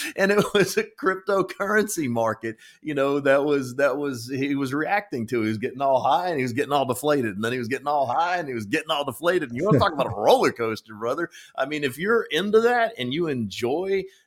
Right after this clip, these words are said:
um, those kind of fluctuations, then hey, by all means, jump in. But i-, if you are a little bit more conservative, okay,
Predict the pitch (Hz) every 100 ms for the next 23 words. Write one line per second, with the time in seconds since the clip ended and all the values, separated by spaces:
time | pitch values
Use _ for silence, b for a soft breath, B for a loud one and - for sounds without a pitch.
0 | - 135 135 127 123 120 104 _ _ _
1 | _ _ _ _ _ 123 135 160 175 175
2 | 185 185 - 180 180 - 180 175 185 190
3 | 180 143 113 131 131 131 98 117 139 139
4 | 131 135 131 117 B B _ 92 123 127
5 | 120 117 104 85 - 95 110 - 117 117
6 | 117 117 147 151 127 117 151 190 180 175
7 | 160 156 156 143 - 139 123 95 - -
8 | _ 95 92 104 107